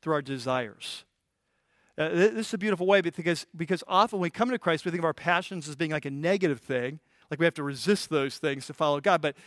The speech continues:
but here's the thing, the longer you follow the Holy Spirit, the more He transforms you, the more He leads you through your passions. And this is a beautiful thing. And so,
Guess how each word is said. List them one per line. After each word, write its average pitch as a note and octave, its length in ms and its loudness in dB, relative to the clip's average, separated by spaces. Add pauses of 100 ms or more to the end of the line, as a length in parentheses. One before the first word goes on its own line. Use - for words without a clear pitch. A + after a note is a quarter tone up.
(140)
but E3 100 0
here's G#3+ 180 4
the G#3+ 80 2
thing, D#3 180 2
the E3 100 0
longer F#3 460 2
you F#3 160 -4
follow F#3+ 460 2
the E3+ 140 2
Holy D#3+ 240 -2
Spirit, F#3+ 560 -2 (320)
the E3 80 0
more F3 180 4
He E3 60 2
transforms F3 760 -2
you, G#3 240 -4 (440)
the D#3+ 80 2
more F#3 280 6
He F3 200 0
leads F3+ 360 0
you D#3 160 0
through F3+ 360 -2
your C3+ 180 -4
passions. - 640 -6 (480)
And C#3+ 140 -2
this F3 200 2
is F3+ 60 -2
a F3+ 60 4
beautiful E3 400 -2
thing. D#3 260 0 (300)
And D#3+ 100 -4
so, F#3+ 300 6